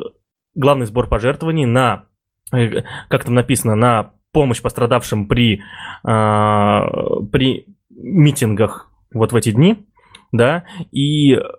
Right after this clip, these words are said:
я вот, кстати, не могу найти ссылку, пока мы ссылку не приложили, но на данный момент, когда я последний раз смотрел пару часов назад, там было собрано порядка ста двадцати миллионов рублей. Вот, притом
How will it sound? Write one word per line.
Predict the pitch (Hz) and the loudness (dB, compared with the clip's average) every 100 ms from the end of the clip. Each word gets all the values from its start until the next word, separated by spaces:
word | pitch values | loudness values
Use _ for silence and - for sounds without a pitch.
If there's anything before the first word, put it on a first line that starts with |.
| _ _ | _ _
я | 131 127 143 | -4 0 0
вот, | 139 | -2
кстати, | - - 131 120 | -10 -4 -2 0
не | 123 | 0
могу | 123 123 | 2 2
найти | 120 - | 0 -2
ссылку, | - 208 - | 0 0 0
пока | 123 117 104 | -4 -2 -2
мы | 110 | -4
ссылку | - 104 120 | -4 -4 -2
не | 107 | 0
приложили, | 123 123 175 190 113 - - - | 2 4 4 2 0 -6 -14 0
но | 123 120 | 2 4
на | 127 | 4
данный | 147 131 | 2 2
момент, | 127 196 214 | 0 -2 0
когда | 131 | -2
я | |
последний | 127 123 | -2 -4
раз | 113 | -2
смотрел | 127 120 110 | 0 2 0
пару | - 117 110 104 101 104 | 2 2 2 0 -4 -6
часов | - - 117 | -2 -2 0
назад, | 120 208 | 2 2
там | 156 113 | 2 2
было | 117 | 0
собрано | 110 185 175 117 | 2 2 2 2
порядка | 107 135 - | 0 -2 -2
ста | - | 0
двадцати | 117 113 - 175 | 2 0 0 2
миллионов | 147 110 123 123 | 4 6 4 4
рублей. | 120 110 95 - - _ _ _ - - | 4 4 2 -2 -14 _ _ _ -20 -4
Вот, | 117 113 | 2 2
притом | - 127 147 127 | 2 2 2 0